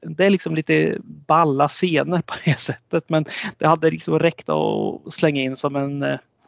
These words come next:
som en kortfilm eller så här lite roliga klipp som någon har lekt med. "Kolla vilka effekter jag kan göra. Kolla, den här studion, vad häftigt det är." Som en reklamgrej mer. Som film, ja, jag tycker inte det håller. Den är liksom inte i klass med,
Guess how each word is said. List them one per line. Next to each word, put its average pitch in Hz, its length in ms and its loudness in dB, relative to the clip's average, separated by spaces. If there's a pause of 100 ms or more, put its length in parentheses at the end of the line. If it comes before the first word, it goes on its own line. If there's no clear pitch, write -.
(280)
som - 180 -8
en 143 60 2
kortfilm 151 680 -2
eller 131 220 0
så 135 100 -2
här 139 80 2
lite 139 540 0 (400)
roliga 143 480 2
klipp 170 340 -2
som 147 160 0
någon 127 200 -2
har 139 400 2
lekt 151 380 4
med. 131 160 -4
"Kolla 151 260 2
vilka 147 200 -2
effekter 143 300 -2
jag 160 180 4
kan 165 100 4
göra. 135 320 0 (160)
Kolla, 147 300 -2
den 147 140 -2
här 160 100 2
studion, 147 360 -8
vad 139 100 -4
häftigt 147 280 -8
det 135 80 -4
är." 135 60 -4
Som 147 160 -6
en 143 80 0
reklamgrej 151 600 2
mer. 139 220 -6 (500)
Som 151 240 -4
film, 151 420 -4
ja, 160 340 4
jag - 160 -10
tycker 147 240 -10
inte - 180 -8
det - 60 -6
håller. 143 340 -8
Den 147 220 -2
är 143 40 -2
liksom 139 240 -8
inte 131 140 -12
i 139 40 -10
klass - 400 -2
med, 139 580 -6